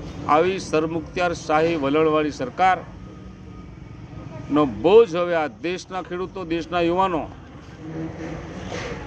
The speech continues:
સહન કરવાની સ્થિતિમાં નથી, લડી લેવાના મૂડમાં છે.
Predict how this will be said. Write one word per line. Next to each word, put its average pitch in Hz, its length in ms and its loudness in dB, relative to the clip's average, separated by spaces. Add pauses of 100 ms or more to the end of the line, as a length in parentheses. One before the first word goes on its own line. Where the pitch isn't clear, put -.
(500)
સહન 202 460 2
કરવાની 180 380 0
સ્થિતિમાં 165 540 -2
નથી, 170 380 -2 (640)
લડી 160 400 6
લેવાના 165 540 4
મૂડમાં 151 460 2
છે. 117 260 -8